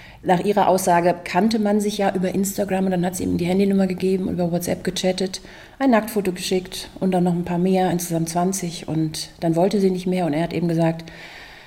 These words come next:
"Wenn du keine weiteren schickst, dann wandern die ins Netz." So, und dann hat sie sich aber doch ihren Eltern geöffnet und hat gesagt, "Ich habe jetzt große Angst, dass das wirklich passiert." Und da wussten wir noch nicht, ob's wirklich ein Jugendlicher ist oder nicht.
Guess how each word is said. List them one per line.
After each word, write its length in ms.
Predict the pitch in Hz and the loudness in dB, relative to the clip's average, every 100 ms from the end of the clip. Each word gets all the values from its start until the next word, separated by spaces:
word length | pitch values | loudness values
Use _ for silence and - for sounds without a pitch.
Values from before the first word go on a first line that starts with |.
| - | -2
"Wenn 140 | 185 | 2
du 80 | 180 | 2
keine 280 | 175 170 180 | 4 4 4
weiteren 280 | 165 160 165 | 4 2 0
schickst, 260 | 165 160 | 0 -4
dann 140 | 170 156 | -2 0
wandern 200 | 160 156 | 2 2
die 120 | 151 | 0
ins 160 | 151 165 | -2 0
Netz." 320 | 226 - - - - - | 0 -2 -6 -8 -14 -14
So, 200 | - - 151 - | -10 -8 -10 -10
und 140 | 151 | -4
dann 340 | 160 160 151 151 - - - - - | -2 0 -2 -8 -18 -20 -20 -20 -8
hat 160 | 170 160 | -4 -4
sie 120 | 170 | -2
sich 160 | 160 160 | -2 -2
aber 120 | 156 | -2
doch 120 | 156 | -2
ihren 180 | 151 147 | -4 -4
Eltern 300 | - 151 147 | -4 -4 -4
geöffnet 440 | - - 165 151 | -4 -6 -8 -8
und 180 | - 151 | -6 -6
hat 120 | 156 | -6
gesagt, 300 | - 156 156 | -6 -6 -8
"Ich 80 | - | -8
habe 120 | 156 | -8
jetzt 200 | 151 - 165 151 156 - | -8 -6 -6 -6 -8 -4
große 340 | - 185 - | 0 2 2
Angst, 320 | 151 160 156 | 2 2 0
dass 80 | 151 | -8
das 180 | - 147 | -8 -8
wirklich 240 | 165 160 | -8 -8
passiert." 460 | - 151 175 - - - - - - | -6 -6 -6 -8 -12 -20 -20 -18 -4
Und 100 | 175 | 2
da 100 | 165 | 4
wussten 280 | 202 - 170 | 4 2 2
wir 80 | 156 | 4
noch 120 | 156 | 4
nicht, 200 | 175 175 | 2 0
ob's 160 | 143 | -2
wirklich 260 | 147 151 147 | -2 0 2
ein 60 | 147 | 4
Jugendlicher 420 | 147 143 143 143 | 4 2 -4 -4
ist 160 | 135 | -6
oder 160 | 139 139 | -6 -6
nicht. 260 | 143 - | -8 -10